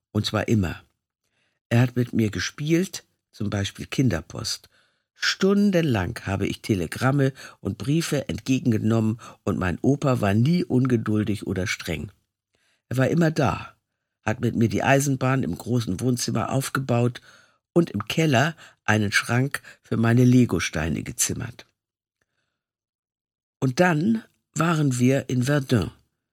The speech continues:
Auf der blutgetränkten Erde standen Hunderte, nein, Tausende von weißen Kreuzen. Dieses Bild hat sich in meine Erinnerung eingebrannt.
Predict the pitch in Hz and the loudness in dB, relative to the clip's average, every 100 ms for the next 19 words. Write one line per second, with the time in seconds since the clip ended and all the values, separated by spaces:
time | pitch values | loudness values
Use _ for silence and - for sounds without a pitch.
0 | _ _ _ _ _ _ _ _ _ _ | _ _ _ _ _ _ _ _ _ _
1 | _ _ _ - 107 139 127 170 240 - | _ _ _ -12 -2 0 2 2 0 -2
2 | 165 - 139 151 _ - - 123 135 139 | -6 -4 -4 -4 _ -18 -4 0 0 0
3 | - - 113 - 107 110 180 185 170 - | -4 -2 -4 -4 -4 0 0 0 -2 -4
4 | 120 123 - _ 131 110 113 - 147 180 | -6 -6 -10 _ 0 0 0 -4 2 4
5 | 196 170 160 147 139 _ _ _ _ _ | 4 2 0 -2 -6 _ _ _ _ _
6 | 107 104 117 127 123 113 110 - 92 - | -2 4 4 4 2 -2 -4 -4 -6 -6
7 | - - _ _ _ _ _ _ _ _ | -8 -10 _ _ _ _ _ _ _ _
8 | _ _ _ _ _ - 165 170 - - | _ _ _ _ _ 0 2 2 -2 0
9 | 127 80 - 110 - 120 107 - 110 104 | 0 0 -2 -4 -2 -4 -6 -2 0 0
10 | 101 98 - - 117 123 110 107 101 98 | 0 -2 -2 -2 0 0 0 -4 -4 -4
11 | 87 71 - 73 69 - - | -4 -6 -8 -8 -8 -12 -20